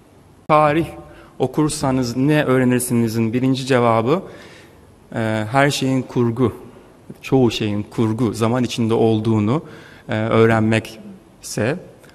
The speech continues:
aynı zamanda bu sayede farklılıkları görmekse, yani farklı toplum biçimleri, farklı ekonomik sistemler, farklı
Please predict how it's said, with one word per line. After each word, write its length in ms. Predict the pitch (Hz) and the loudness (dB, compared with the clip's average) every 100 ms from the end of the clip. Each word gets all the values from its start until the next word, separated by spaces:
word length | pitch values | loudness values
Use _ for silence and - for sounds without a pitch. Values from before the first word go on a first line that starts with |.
| - | 2
aynı 260 | 135 156 160 | 6 6 6
zamanda 480 | 147 139 135 131 127 | 4 4 2 2 0
bu 80 | |
sayede 420 | 131 135 123 120 127 | -2 0 0 0 -2
farklılıkları 720 | - 123 123 131 127 139 135 | 2 2 2 0 -2 0 0
görmekse, 680 | 120 107 104 98 - 127 196 - - - - | 2 2 0 -4 -6 -6 -6 -14 -20 -20 -6
yani 320 | 123 113 107 107 - - - | 0 0 0 -4 -10 -20 0
farklı 600 | 120 113 - 131 143 143 - | 4 4 2 2 2 0 -4
toplum 520 | - 120 - 123 131 139 - | 2 2 2 0 0 -2 -10
biçimleri, 580 | 113 - 117 107 104 127 175 - - | -10 -6 -4 -2 -2 -4 -6 -8 0
farklı 460 | 120 120 135 147 147 | 0 2 0 0 0
ekonomik 500 | 123 120 123 113 113 | -6 -4 -2 -2 -4
sistemler, 800 | - - 117 - 123 107 107 131 175 - | -8 -14 -12 -10 -6 -4 -2 -4 -6 -4
farklı 500 | 127 123 - 147 151 | 0 0 2 0 0